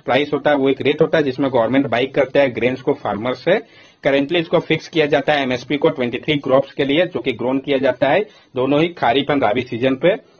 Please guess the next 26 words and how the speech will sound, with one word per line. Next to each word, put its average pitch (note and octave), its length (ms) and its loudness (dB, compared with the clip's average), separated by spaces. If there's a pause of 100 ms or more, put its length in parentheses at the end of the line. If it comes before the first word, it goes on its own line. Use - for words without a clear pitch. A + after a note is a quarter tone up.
(140)
इसको C#3+ 200 -2
कैलकुलेट D3 420 0
कैसे A2+ 240 -4
किया G2+ 180 -8
जाता F#2+ 280 -6
है? - 320 -12 (200)
The D3 160 2
M D3+ 80 2
S D3+ 180 -2
P G#3+ 120 4
is F3 100 -4
the F3+ 100 0
rate D#3 220 0
at D3+ 100 -2
which E3+ 220 -2
government C#3+ 340 2
purchase C3+ 400 0
crop C3+ 240 0
from C#3+ 260 0
farmers A#2+ 420 0 (260)
and C#3 180 0
is C3+ 180 -4
based F3+ 340 0
on C#3+ 100 2
a C#3 120 -2
calculation C#3 520 0